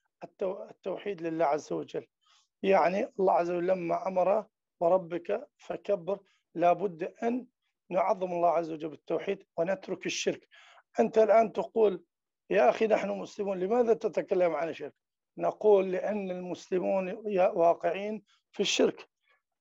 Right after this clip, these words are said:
ألا ترى في بلاد المسلمين من يطوف حول القبر، ومن يذبح لغير الله،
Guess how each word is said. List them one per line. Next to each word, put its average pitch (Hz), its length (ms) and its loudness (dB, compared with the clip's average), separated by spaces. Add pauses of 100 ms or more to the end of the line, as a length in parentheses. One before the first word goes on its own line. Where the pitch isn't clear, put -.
ألا 214 160 8
ترى 220 260 6
في 185 140 0
بلاد 190 360 4
المسلمين 180 840 -2 (480)
من 196 200 2
يطوف 175 400 -4
حول 180 360 -4
القبر، 165 500 -6 (580)
ومن 190 380 2
يذبح 175 580 -4
لغير 185 340 -2
الله، 170 400 -4